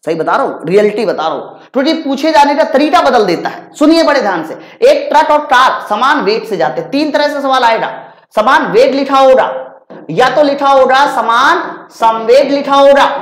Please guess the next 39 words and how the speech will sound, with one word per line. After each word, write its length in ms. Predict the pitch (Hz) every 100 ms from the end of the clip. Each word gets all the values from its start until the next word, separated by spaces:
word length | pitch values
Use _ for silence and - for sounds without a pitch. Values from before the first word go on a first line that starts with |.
| - - - - -
और 120 | 170
या 140 | 175 294
फिर 160 | 294 285
लिखा 240 | 277 269
होगा 680 | 254 240 240 269 - - -
समान 840 | - 240 233 226 - - - - -
गतिज 400 | 151 247 302 254
ऊर्जा, 340 | 269 240 277 311 330 - - 160
या 200 | 254 277
फिर 220 | 277 277
समान 440 | 262 240 233 302 294
ऊर्जा 300 | 226 226 214
लिखा 280 | 196 180 170
होगा। 280 | 139 135 127 - - _ -
ओके, 240 | 175 285 - 277 - -
तीन 280 | - 320 339
तरह 240 | 311 302 302
से 120 | 302
ये 140 | 285
सवाल 260 | 277 262 262
पूछा 300 | 262 254 269
जाता 280 | 247 247 254
है 60 |
और 120 | 247 -
तीनों 240 | 262 277
तरह 260 | 262 240 240
में 80 |
answer 300 | 240 214 202 -
अलग 240 | 196 202
अलग, 340 | 170 117 - -
दोस्त 320 | 185 - 139
मेरे। 180 | 135 101 - _ _ _ _ _ _ _ _ _ _ _ _
तो 60 | 240
सवाल 320 | 269 285 330
ये 160 | 294 294
है 100 | 311
कि 160 | 311 247
एक 240 | 277 294
truck 340 | 269 311 311